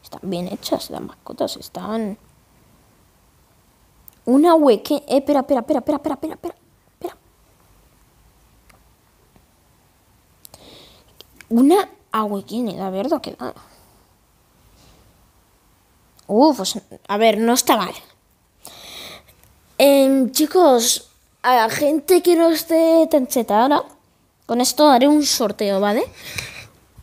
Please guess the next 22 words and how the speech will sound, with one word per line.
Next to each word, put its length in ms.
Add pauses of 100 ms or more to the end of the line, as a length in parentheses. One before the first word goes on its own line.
(380)
De 200
todas 720
estas 580
pets. 640 (1800)
A 140
ver, 180
menos 320
de 80
las 140
que 100
tengo 240
yo. 120 (380)
Estas 460
de, 80
de 220
momento 260
me 80
las 140
voy 140
a 60
quedar 220
yo. 160